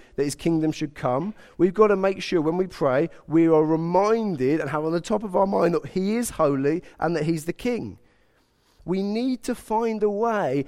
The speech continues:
to build worship into our lives. And I think we should start with this in our prayer lives.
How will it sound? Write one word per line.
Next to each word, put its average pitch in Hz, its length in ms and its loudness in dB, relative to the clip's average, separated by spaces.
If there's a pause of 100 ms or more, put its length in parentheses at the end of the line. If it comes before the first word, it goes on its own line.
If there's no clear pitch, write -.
(120)
to 185 100 -2
build 175 720 0
worship 170 840 0
into 160 320 -2
our 156 140 2
lives. 170 640 0 (720)
And 175 100 -4
I 214 80 0
think 220 160 -4
we 156 80 -4
should 139 140 -8
start 143 240 0
with 160 100 -4
this 185 160 -8
in 196 80 -4
our 196 120 -4
prayer 247 260 -2
lives. 98 580 -6